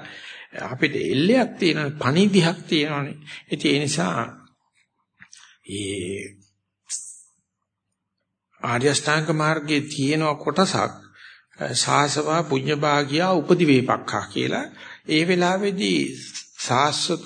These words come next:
දේවල් නැත්නම් ආශ්‍රව සහිත ආසාවල් අපේ හිතේ තියෙනවා.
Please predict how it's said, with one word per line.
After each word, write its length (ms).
දේවල් 420
නැත්නම් 460
ආශ්‍රව 460
සහිත 380
ආසාවල් 540
අපේ 200
හිතේ 220
තියෙනවා. 460